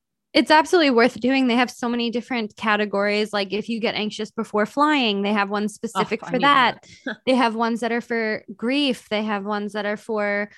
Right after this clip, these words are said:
Speaker 1: um, you know, body image. They have literally any category you could think about.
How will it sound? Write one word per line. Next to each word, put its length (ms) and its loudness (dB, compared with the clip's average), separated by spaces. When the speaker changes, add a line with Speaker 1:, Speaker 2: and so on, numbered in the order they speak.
Speaker 1:
um, 480 -2
you 140 -4
know, 140 -2
body 400 2
image. 800 -4
They 140 -4
have 420 0
literally 840 -2
any 560 -2
category 560 -2
you 100 -4
could 220 -8
think 240 -8
about. 440 0